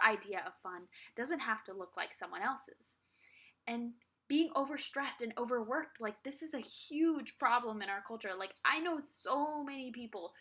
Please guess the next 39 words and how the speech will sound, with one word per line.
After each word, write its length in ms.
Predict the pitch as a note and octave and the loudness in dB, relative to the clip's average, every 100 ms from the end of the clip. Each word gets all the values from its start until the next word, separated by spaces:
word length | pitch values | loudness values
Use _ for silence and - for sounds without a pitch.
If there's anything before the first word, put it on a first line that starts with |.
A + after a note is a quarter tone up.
| - | -6
who 80 | B3+ | 2
are 140 | A#3 G3+ | 4 4
workaholics, 640 | G#3 G#3 F#3 F3+ F3+ G#3 | 0 -2 -2 0 0 -4
like, 160 | A3+ A3 | -6 -2
people, 380 | D4+ D#4+ E4 D#4 - - | -2 0 -2 -4 -10 -4
and 80 | D#4+ | 0
it 80 | A4 | 2
doesn't 320 | B4 B4 A#3 | 0 0 0
matter 340 | A3 G3+ C#4 A3 | 2 4 4 0
the 120 | F3+ | -2
age, 380 | F#3+ C4 A3 - | -4 -2 -4 -4
it 120 | A3+ | 0
doesn't 220 | E4+ D4 | 0 0
matter 320 | G3 F#3 A3+ G#3 | 4 4 4 2
whether 180 | G#3+ G#3+ | 0 -2
you 220 | F#3+ G3 | -4 -6
have 160 | - - | -6 -8
a 220 | - F#3+ | -8 -4
family, 260 | B3+ F4 | -2 0
it 80 | C#4+ | -2
doesn't 160 | A3 G#3+ | -4 0
matter 260 | F#3+ G3+ | 0 0
what 120 | F3+ - | -4 -6
industry 460 | G#3+ B3 C#4+ - D4 | -6 -4 -6 -4 -4
you're 140 | G3 | -2
in, 220 | - C#4+ C#4+ - - | -4 -6 -8 -14 -18
but, 80 | - _ A3 | -20 _ -6
but 120 | B3 - | -4 -2
it's 180 | B3+ C#4 | -2 2
like 160 | B3 A#3+ - G#3 | 0 0 -12 -6
we've 240 | B3+ C#4 | -2 0
been 200 | A3+ G3+ F3+ | 0 -2 0
wired 380 | F3+ C#4+ C#4 A3 | 2 2 0 -4
to 100 | G#3 G3 | -10 -6
never 280 | G3 B3 | -2 0
turn 240 | A#3 - G#3+ | -2 -2 0
off 140 | G#3 F#3 | 0 -2
our 160 | E3+ | -8
brains. 440 | - F#3 E3+ G#3+ | -6 -6 -6 -14